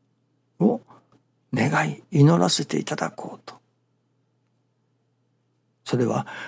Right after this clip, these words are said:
師匠の願いの、構想の、まあ、続きのようなものだと思いますね。その線に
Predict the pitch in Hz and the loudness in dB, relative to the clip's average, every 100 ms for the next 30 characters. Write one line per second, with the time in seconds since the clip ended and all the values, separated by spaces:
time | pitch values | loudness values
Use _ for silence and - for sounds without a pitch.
0 | - - 151 - 123 127 127 - - - | -4 2 4 4 2 4 2 0 -2 -12
1 | - - _ 190 135 131 156 139 - - | -16 -18 _ -2 2 2 0 -2 -12 -20
2 | - _ _ - 160 135 139 147 147 147 | -20 _ _ 0 0 2 0 2 4 2
3 | - - _ _ _ _ _ - - - | 0 -10 _ _ _ _ _ -2 0 0
4 | - - - 143 143 139 151 151 151 127 | -2 -4 -2 0 0 2 4 4 2 0
5 | 120 139 - 120 - 67 71 73 69 - | -2 -2 -2 -4 -4 -2 0 -2 -6 -8
6 | - - - - _ _ _ _ - _ | -10 -8 -8 -10 _ _ _ _ -20 _
7 | _ _ _ - 135 127 127 - _ _ | _ _ _ 2 6 6 4 -2 _ _
8 | _ - - 175 151 131 127 | _ -14 0 2 4 2 -4